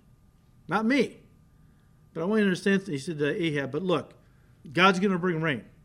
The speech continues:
In fact, see that little cloud over the Mediterranean? You better run home. That, that cloud is gonna,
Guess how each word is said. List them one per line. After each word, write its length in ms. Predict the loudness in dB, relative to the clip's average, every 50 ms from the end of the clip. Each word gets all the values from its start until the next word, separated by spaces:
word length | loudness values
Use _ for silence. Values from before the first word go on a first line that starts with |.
| -20
In 60 | -10 -4
fact, 540 | 0 0 0 0 -2 -10 -20 _ _ -8
see 80 | -4 -2 0
that 120 | 0 2
little 160 | 2 0 0
cloud 320 | -2 -4 -6 -4 -2 -2 -2
over 140 | -2 -2 -4
the 80 | -4
Mediterranean? 480 | -2 -2 -2 -2 -2 -4 -4 -4 -4 -4
You 60 | -4
better 120 | -4 -4
run 220 | -4 -4 -4 -4 -4
home. 180 | -4 -6 -8 -10 -16 -20 -20 _ _ -20 -8 -2
That, 280 | 2 2 2 2 2 2
that 240 | 4 4 4 2 0
cloud 300 | 2 2 4 4 2 0
is 80 | 0
gonna, 220 | 0 0 0 0